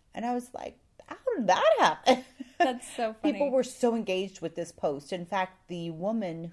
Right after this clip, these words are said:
Speaker 1: who designed the space had messaged me.
Speaker 2: Really?
Speaker 1: Mm-hmm. And she's like, "Hey, if you're ever interested in doing a video or featuring the restaurant, I'd love to be a part of it. I was the
Speaker 2: Aw.
Speaker 1: designer."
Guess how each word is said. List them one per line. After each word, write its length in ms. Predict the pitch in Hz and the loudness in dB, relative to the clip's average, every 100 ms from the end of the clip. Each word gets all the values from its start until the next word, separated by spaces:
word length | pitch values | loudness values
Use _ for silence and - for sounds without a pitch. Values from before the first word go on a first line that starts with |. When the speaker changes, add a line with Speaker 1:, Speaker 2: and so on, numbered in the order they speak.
| 196 | -8
Speaker 1:
who 340 | 185 160 147 | -8 -6 -8
designed 840 | 151 156 143 170 170 165 165 170 - _ _ | -8 -8 -6 -6 -4 -4 -6 -8 -12 _ _
the 100 | - | -14
space 920 | 196 - - 226 226 147 - - - _ _ _ _ _ _ _ _ _ _ | -14 -14 -8 -4 -4 -8 -14 -16 -18 _ _ _ _ _ _ _ _ _ _
had 180 | 190 | -10
messaged 500 | 175 156 143 156 - 147 | -6 -6 -6 -10 -10 -16
me. 180 | - - _ _ - | -16 -20 _ _ -2
Speaker 2:
Really? 360 | 269 359 440 571 679 | 2 4 6 6 4
Speaker 1:
Mm-hmm. 280 | 165 160 180 - - | -6 -10 -10 -12 -10
And 140 | 165 | -10
she's 300 | - 185 - | -10 -10 -6
like, 160 | 160 151 | -6 -6
"Hey, 340 | 240 254 160 | -6 -4 -4
if 180 | 135 - | -8 -8
you're 100 | 131 | -10
ever 120 | 139 | -8
interested 640 | 160 185 208 196 - 196 | -10 -8 -10 -10 -8 -6
in 120 | 196 | -6
doing 300 | 165 156 147 | -8 -10 -10
a 40 | 143 | -10
video 840 | 170 202 208 196 190 190 190 190 - | -8 -6 -2 -2 0 0 -2 -4 -6
or 420 | 147 143 139 143 - - _ _ - | -6 -4 -4 -8 -16 -20 _ _ -10
featuring 460 | 190 190 185 165 | -10 -6 -6 -6
the 80 | 147 | -6
restaurant, 580 | 151 202 - 208 190 190 | -8 -8 -8 -4 -4 -6
I'd 140 | 156 | -10
love 160 | 143 147 | -10 -12
to 80 | 156 | -12
be 140 | 143 | -12
a 60 | - | -12
part 360 | - 185 190 | -10 -4 0
of 140 | 185 190 | 0 0
it. 260 | 190 190 | 0 -2
I 240 | 240 339 320 | -2 0 2
was 120 | 302 | 2
the 280 | 294 302 330 | 2 2 0
Speaker 2:
Aw. 20 | |
Speaker 1:
designer." 760 | 381 190 202 202 202 202 196 | -2 -4 -4 -4 -4 -4 -4